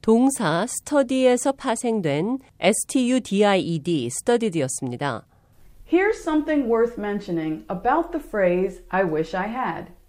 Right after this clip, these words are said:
Speaker 1: I wish I had 구문에 대해 언급할 만한 게 또 있습니다.
Speaker 2: Americans sometimes use less formal versions of it, such as the simple past tense,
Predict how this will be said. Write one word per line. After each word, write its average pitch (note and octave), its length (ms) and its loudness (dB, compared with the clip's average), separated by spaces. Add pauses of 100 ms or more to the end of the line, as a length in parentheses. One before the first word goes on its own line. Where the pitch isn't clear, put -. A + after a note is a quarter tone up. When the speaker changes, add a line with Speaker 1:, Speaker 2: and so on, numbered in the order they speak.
(340)
Speaker 1:
I G#3 240 2
wish C4+ 420 2
I G3 220 0
had A#3 420 0
구문에 G#3 440 0
대해 D#3 440 0
언급할 G#3+ 600 -2
만한 E3 320 -2
게 F#3+ 100 -2 (120)
또 D4+ 100 -2
있습니다. C3 600 -4 (580)
Speaker 2:
Americans F4+ 800 0
sometimes F#3+ 720 2
use F3 420 0
less F3+ 400 -4
formal F3+ 480 -2
versions G#3+ 540 -2
of D#3 180 -2
it, F#3+ 220 0 (260)
such C4+ 380 -2
as F3+ 360 -2 (120)
the F3+ 160 0
simple F3 540 -2
past F3+ 420 -8
tense, A#3+ 540 -8